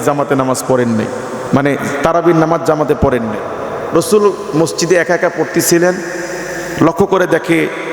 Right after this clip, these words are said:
মসজিদের মধ্যে আরও সাহাবীরা এসে তারাও নামাজ পড়তেছে। কি পড়তেছে? তা আল্লাহর রাসূল বললেন, "সাহাবীরা,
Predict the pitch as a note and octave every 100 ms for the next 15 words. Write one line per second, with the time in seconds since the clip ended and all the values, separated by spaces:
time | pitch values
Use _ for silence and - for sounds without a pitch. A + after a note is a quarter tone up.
0 | D#3 C#3+ F3 D#3+ D#3+ C3 C#3+ D3+ E3+ -
1 | D3+ E3 D#3 D#3 D3 C#3+ D3 - C#3+ D#3
2 | D3+ C#3+ C#3 - B2 - A2+ - - -
3 | - - - - - C#3+ D#3+ D#3 - B2+
4 | - - - - - - - - - C#3
5 | D3+ D3+ C#3+ - D3+ C3 C#3 C#3 B2 -
6 | B2+ C3 C#3+ C3+